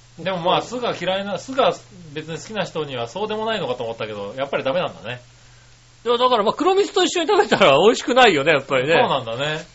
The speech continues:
Speaker 2: 酸っぱいから。
Speaker 1: はいはい。
Speaker 2: うん。
Speaker 1: なるほどね。
Speaker 2: 気をつけてくださいね、
Speaker 1: はいはい。
Speaker 2: この辺ね。
Speaker 1: 今度から出すときは気をつける。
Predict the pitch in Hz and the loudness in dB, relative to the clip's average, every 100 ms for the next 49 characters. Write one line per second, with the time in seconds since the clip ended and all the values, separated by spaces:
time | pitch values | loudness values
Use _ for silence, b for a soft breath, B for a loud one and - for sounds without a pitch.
0 | - - - 233 214 254 233 190 131 107 | -20 -20 -8 -8 0 6 8 8 4 2
1 | 101 104 - 147 147 127 110 101 107 131 | -2 -6 -10 -6 -4 -4 -6 -10 -14 -20
2 | - - - 131 131 135 127 135 180 220 | -20 -20 -10 -6 -4 -4 -4 -2 -2 -4
3 | 220 156 - 180 - 123 98 92 104 107 | -10 -16 -8 -6 -6 -10 -10 -12 -12 -8
4 | 147 139 113 113 107 113 127 113 135 131 | -6 -4 -6 -8 -10 -4 -4 -4 -4 -4
5 | 127 147 147 131 113 107 123 117 - 117 | -2 -2 -4 -12 -12 -10 -12 -12 -10 -10